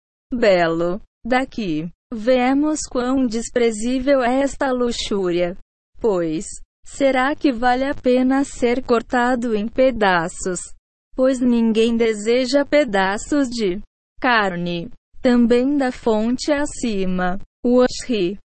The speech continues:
Reb Nachman, falou em livrar-se da luxúria geral nojenta.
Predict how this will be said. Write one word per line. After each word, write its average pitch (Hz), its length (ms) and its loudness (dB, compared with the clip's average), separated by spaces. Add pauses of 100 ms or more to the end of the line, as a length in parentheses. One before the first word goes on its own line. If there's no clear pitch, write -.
(160)
Reb 254 380 2
Nachman, 170 960 -2 (240)
falou 254 600 2
em 269 220 2
livrar-se 220 720 0
da 214 180 0
luxúria 247 800 2
geral 220 480 0
nojenta. 226 920 -2